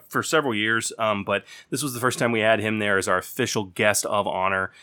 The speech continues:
And he ran not only an F F G Star Wars game, but in honor of F F G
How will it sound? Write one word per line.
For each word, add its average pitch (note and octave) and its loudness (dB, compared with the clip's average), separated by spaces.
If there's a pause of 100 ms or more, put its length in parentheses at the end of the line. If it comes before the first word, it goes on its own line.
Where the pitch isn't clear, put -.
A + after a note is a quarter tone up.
(300)
And A#2 0
he D#3+ -10
ran C#3 -2
not C#3 4
only C#3 0
an G#2+ -2
F A2 -2
F A2+ -2
G A2 -6
Star C3 0
Wars A#2 0
game, G2+ -4
but G#2+ 0 (320)
in B2 4
honor C#3 2
of A#2 0
F A#2+ 0
F A#2 -2
G A2+ -6